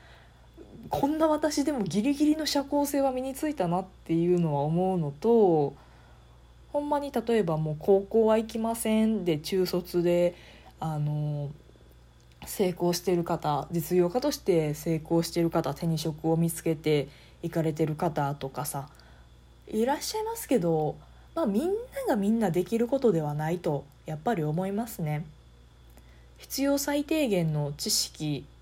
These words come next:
マナーはあるに越したことはないですし、それがみんなと共有できない、高校までの学習、まあ、高校はね、義務教育じゃないので、冷静に考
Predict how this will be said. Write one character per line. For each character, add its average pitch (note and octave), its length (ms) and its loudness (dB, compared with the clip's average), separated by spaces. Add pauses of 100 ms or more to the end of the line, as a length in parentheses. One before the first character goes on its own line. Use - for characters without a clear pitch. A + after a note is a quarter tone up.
マ F#3+ 200 2
ナ D3+ 360 0 (840)
ー - 40 -6
は E3 260 2 (960)
あ G3+ 140 4
る A3+ 100 4
に G3+ 100 4
越 G3 160 -4
し - 100 -6
た F#3+ 80 -4
こ D#3+ 100 -2
と D#3 80 -2
は D3 100 -2
な D#3+ 160 -2
い F3+ 60 0
で D#3+ 100 0
す D#3 140 -8
し、 E3 480 2 (520)
そ - 200 -4
れ D#4+ 140 0
が D4+ 360 2
み A3 160 4
ん G#3+ 60 4
な B3+ 120 0
と F3+ 120 -4
共 A#3+ 300 4
有 A3+ 220 2
で G#3 140 4
き A3 160 -4
な D3 160 -4
い、 B3 120 -8 (840)
高 A3+ 200 2
校 A#3+ 220 6
ま G#3 140 4
で E3+ 140 2
の D3 280 -2 (200)
学 E3 340 -4
習、 D#3 420 -2 (140)
ま E3 200 0
あ、 E3 100 -6
高 A3 240 2
校 F4 200 2
は F#4+ 140 2
ね、 A4 200 -8 (500)
義 G#3+ 120 2
務 D#4+ 180 0
教 - 140 -12 (100)
育 G4+ 220 2
じ G3 80 0
ゃ F3 60 0
な E3+ 200 0
い B3+ 80 -2
の G3+ 140 2
で、 D#3 340 2 (960)
冷 D4+ 140 0
静 F4 120 2
に E4+ 80 -2
考 F#4+ 100 8